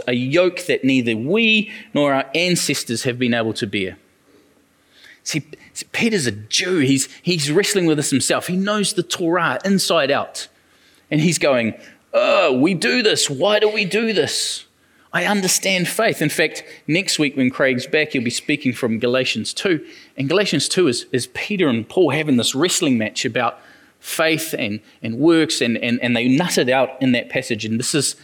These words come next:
this is the result of leadership discussing and working through. Acts fifteen is a result of Galatians two.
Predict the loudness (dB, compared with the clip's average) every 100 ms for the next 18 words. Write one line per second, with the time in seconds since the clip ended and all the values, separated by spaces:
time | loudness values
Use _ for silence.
0 | _ -2 0 0 2 2 4 2 4 4
1 | 2 -2 -8 -10 _ _ _ _ -2 2
2 | 4 4 4 4 2 0 -2 -4 -4 -2
3 | -4 -4 0 2 2 2 2 2 0 -2
4 | 0 2 2 -2 -14 -20 _ -4 -4 -2
5 | -4 -2 0 0 0 -2 -2 0 0 0
6 | -4 -10 -14 _ _ _ _ -6 -2 0
7 | 2 0 -4 -8 -6 -4 -4 -6